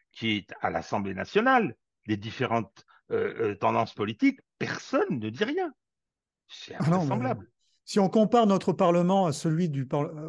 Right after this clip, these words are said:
Speaker 2: au Parlement allemand, qui est une vraie, euh,
Speaker 1: Oui.
Speaker 2: démocratie parlementaire,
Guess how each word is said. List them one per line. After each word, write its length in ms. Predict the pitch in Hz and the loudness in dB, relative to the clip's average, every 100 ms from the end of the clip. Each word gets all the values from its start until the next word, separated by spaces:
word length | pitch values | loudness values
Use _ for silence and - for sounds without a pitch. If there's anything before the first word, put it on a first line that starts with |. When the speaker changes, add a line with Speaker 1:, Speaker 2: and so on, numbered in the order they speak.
| - | -8
Speaker 2:
au 100 | 180 | -4
Parlement 400 | 165 156 151 143 | 0 0 2 2
allemand, 280 | 143 208 294 | 4 2 0
qui 180 | - 143 | -6 -6
est 20 | |
une 120 | 131 | -4
vraie, 360 | 127 190 170 156 _ _ _ - | 0 0 0 -4 _ _ _ -10
euh, 120 | 139 | -8
Speaker 1:
Oui. 60 | 127 | -2
Speaker 2:
démocratie 600 | 143 160 160 147 - 151 | 2 2 2 -4 -4 -2
parlementaire, 760 | 156 147 139 139 208 262 135 | 0 0 0 0 -2 -2 -6